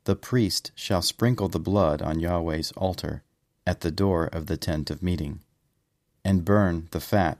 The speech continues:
for a pleasant aroma to Yahweh. They shall no more sacrifice their sacrifices to the goat idols,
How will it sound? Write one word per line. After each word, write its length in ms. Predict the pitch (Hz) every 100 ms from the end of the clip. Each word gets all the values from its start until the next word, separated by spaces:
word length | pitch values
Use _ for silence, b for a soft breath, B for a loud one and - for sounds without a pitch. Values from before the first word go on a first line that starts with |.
| _
for 220 | - 82
a 60 | 78
pleasant 440 | - 92 92 98
aroma 460 | 92 90 85 76 80 -
to 100 | 82
Yahweh. 440 | 82 80 76 76 76 _ _ _ _ _ _ _ _ _ _ -
They 140 | 101
shall 240 | 110 113 92
no 240 | 92 110
more 300 | 107 101 95
sacrifice 800 | - 104 101 87 - 82 80 -
their 160 | 82 78
sacrifices 1000 | - 85 80 78 80 76 - 78 - - _ _
to 120 | - 85
the 140 | 80
goat 300 | 82 95 -
idols, 540 | 82 73 71 73 -